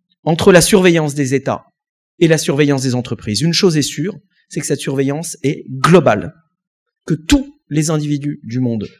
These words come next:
sont concernés. Et le pire est que du point de vue du général Keith Alexander,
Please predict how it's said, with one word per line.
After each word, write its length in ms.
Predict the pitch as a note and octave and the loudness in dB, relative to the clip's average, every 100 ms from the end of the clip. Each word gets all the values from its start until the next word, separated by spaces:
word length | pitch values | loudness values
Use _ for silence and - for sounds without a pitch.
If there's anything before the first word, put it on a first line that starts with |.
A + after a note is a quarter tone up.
| _ _ | _ _
sont 180 | - A#2 | -12 -6
concernés. 600 | D3 C#3+ B2+ A2+ D3 _ _ _ _ _ _ _ | -4 -2 -2 -2 -6 _ _ _ _ _ _ _
Et 80 | - | 0
le 100 | D#3 | 0
pire 320 | - A3+ A3 - _ _ _ | 0 -2 -2 -6 _ _ _
est 100 | D3 | -6
que 40 | C#3+ | -6
du 100 | D#3 | -4
point 200 | F3+ F3+ | -2 -2
de 60 | |
vue 120 | D#3+ | -4
du 80 | D#3 | -4
général 340 | C#3 C#3 C3 C3 | -4 -4 -4 -6
Keith 240 | D#3+ - | -6 -4
Alexander, 560 | B2+ B2+ - C#3+ C3 | -2 -2 -4 -2 -2